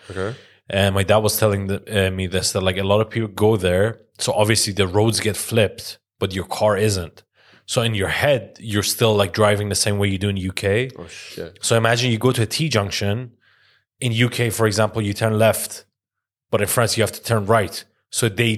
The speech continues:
Speaker 2: turn as if they're in U K and go into, like, upcoming traffic, and, like, a fucking, like, eighteen wheeler just hits you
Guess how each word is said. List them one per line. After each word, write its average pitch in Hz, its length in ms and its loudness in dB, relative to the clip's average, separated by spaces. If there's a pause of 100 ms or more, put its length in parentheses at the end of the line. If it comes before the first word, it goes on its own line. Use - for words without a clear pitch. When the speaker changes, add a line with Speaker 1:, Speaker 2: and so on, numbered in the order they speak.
(160)
Speaker 2:
turn 131 400 0
as 110 240 0
if 107 140 -4
they're 104 160 2
in 104 120 -2
U 104 140 -4
K 120 300 0
and 107 200 -2
go 117 200 4
into, 110 280 0
like, - 440 -2 (140)
upcoming 110 420 0
traffic, 104 600 -2 (340)
and, 104 100 0
like, 98 140 0
a - 20 0 (120)
fucking, 101 440 -2
like, 95 200 0
eighteen 107 380 -2
wheeler 98 260 2
just 92 200 -2
hits - 280 -2
you 85 180 -10